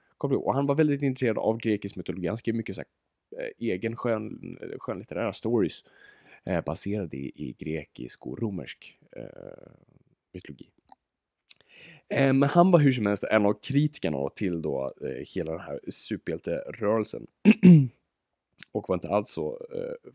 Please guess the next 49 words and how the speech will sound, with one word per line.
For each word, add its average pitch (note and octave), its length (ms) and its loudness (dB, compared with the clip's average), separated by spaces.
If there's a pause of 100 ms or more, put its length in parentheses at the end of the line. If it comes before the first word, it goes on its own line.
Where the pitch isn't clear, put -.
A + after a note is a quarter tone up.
(100)
förtjust G2 320 -8
i D#2 40 -8
det. C2 120 -10 (520)
Så - 180 4
att, - 240 2
ehm, A2 380 8 (1500)
han C#3 160 -4
skrev, - 220 -2
han B2 120 4
var, A#2+ 120 4
han A#2+ 100 -2
var A#2 120 2
väldigt F2 240 -4
så - 120 -8
här, A#1+ 140 -12 (240)
mm, C2+ 260 -10 (760)
offentlig G2+ 420 -8
med C2 120 -10
det. C2 60 -12 (320)
Så - 160 2
att - 120 -2
V C3 380 4
D:n D3 160 2
då A2+ 120 2
för, - 100 -10
då, G2 340 0
för - 120 -10
D F2+ 180 -6
C F2 100 -8
Comics, E2 420 -8
eh, D2+ 440 -8
som D2+ 160 -14
då C#2+ 120 -14
inte D2 140 -14
hette E2+ 140 -12
D D2+ 160 -16
C - 120 -16
Comics, D#2+ 300 -10 (100)
ehm, F2 640 0 (500)
eh, F2 220 -10
vad - 160 -16
fan B2 260 -10
hette C3 220 -18
han? A#2+ 180 -10
Han A2 100 -6
hette G#2+ 420 -6 (640)
McGaines, B2 720 -4
tror D2+ 140 -4
jag. D2 80 -6